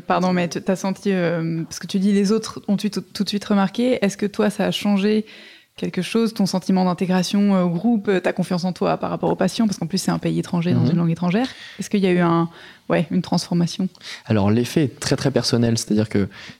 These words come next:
Speaker 2: moi ça m'a fait beaucoup de bien. J'ai trouvé ça tellement beau, je m'étais jamais trouvé, je pense, aussi beau. Peut-être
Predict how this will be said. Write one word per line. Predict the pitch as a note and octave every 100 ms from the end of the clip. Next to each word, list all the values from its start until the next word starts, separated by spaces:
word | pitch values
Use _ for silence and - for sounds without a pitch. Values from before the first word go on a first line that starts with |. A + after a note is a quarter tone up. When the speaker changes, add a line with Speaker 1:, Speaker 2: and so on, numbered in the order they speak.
| -
Speaker 2:
moi | A2 A#2+
ça | A#2+
m'a | G2+
fait | A2
beaucoup | A2+ B2
de | A#2
bien. | A2 G#2+ - - -
J'ai | A2
trouvé | - G2+
ça | G2 - C3 _ _ _ -
tellement | B2+ A#2+ G#2+
beau, | G2+ A2 G2+
je | G2
m'étais | G2+
jamais | G2+ G2+
trouvé, | - G#2
je | -
pense, | G#2 -
aussi | G#2+ - G2+
beau. | G#2 D3 -
Peut-être | C#3+ -